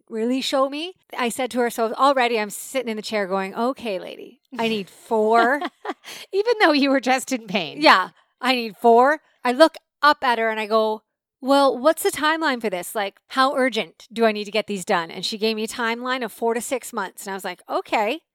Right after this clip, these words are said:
Speaker 1: 'Cause in my head, I'm like, "Don't you think I'm coming back next week to do this?"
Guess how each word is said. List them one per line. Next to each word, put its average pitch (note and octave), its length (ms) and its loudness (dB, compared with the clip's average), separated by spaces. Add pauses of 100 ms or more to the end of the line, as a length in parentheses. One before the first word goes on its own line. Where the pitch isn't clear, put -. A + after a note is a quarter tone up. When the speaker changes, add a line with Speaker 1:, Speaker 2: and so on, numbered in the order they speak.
(320)
Speaker 1:
'Cause B3+ 140 -6
in D4+ 100 -4
my C4+ 100 -2
head, B3 160 -4
I'm A3+ 60 -4
like, F#3+ 220 -10 (100)
"Don't F#3 240 0
you E4 160 2
think D4 480 -2 (180)
I'm A#3 180 0
coming B3 260 0
back A3+ 280 4
next A#3 240 -6
week A#3+ 140 -6
to G#3+ 80 -6
do G#3+ 160 -2
this?" - 320 -12